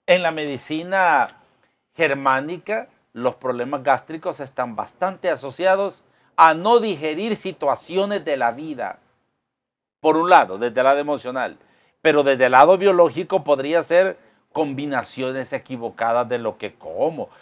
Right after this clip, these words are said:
sea, no es posible que tenga una sopita de frijoles con pipián, papa, whisky, un trocito por ahí de, de carne de res sin gordura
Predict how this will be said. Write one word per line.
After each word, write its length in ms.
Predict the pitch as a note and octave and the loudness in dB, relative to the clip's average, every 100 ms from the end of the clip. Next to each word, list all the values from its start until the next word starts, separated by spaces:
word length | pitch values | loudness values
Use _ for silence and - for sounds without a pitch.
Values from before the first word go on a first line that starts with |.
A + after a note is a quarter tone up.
| _ | _
sea, 160 | - A2 | -4 -2
no 100 | G#2+ | -2
es 80 | |
posible 540 | - F#3+ - C#3 D#3+ F#3 | -2 -4 -2 -6 -4 -2
que 100 | D3+ | -2
tenga 220 | A#2+ A#2+ | -4 -4
una 180 | C#3 E3 | 0 0
sopita 640 | D3+ D3 - C#3 - - - - _ - | 2 -2 -2 -6 2 0 0 -18 _ -4
de 120 | A2+ | -4
frijoles 520 | C3 B2+ C3+ F#3+ F3+ | -2 0 4 4 4
con 200 | D3 D3 | -2 -6
pipián, 800 | C3 A#2 - G#2+ G#2 B2 G#3+ F3+ | -6 -12 -8 2 8 8 6 2
papa, 420 | - G#2+ D3 - | 2 4 6 6
whisky, 540 | F3+ D3 C3+ - C#3+ F#3+ | 4 2 -4 -10 -8 -6
un 180 | F#3+ | -8
trocito 560 | D3+ D#3 C#3 D#3+ D#3 D#3+ | -6 -4 -4 -8 -8 -6
por 200 | C3+ C#3+ | -2 0
ahí 200 | B2 D3 | 0 -4
de, 240 | E3 C3 - _ _ - | -2 -2 -4 _ _ -8
de 180 | A2+ | -6
carne 320 | G#2 C3+ D#3+ D#3+ | 0 2 2 2
de 140 | C#3 | 0
res 220 | B2 D3+ | 2 0
sin 140 | C#3+ F#3 | -2 -2
gordura 540 | F#3 E3+ F#3 G3+ A3 | 0 2 2 4 0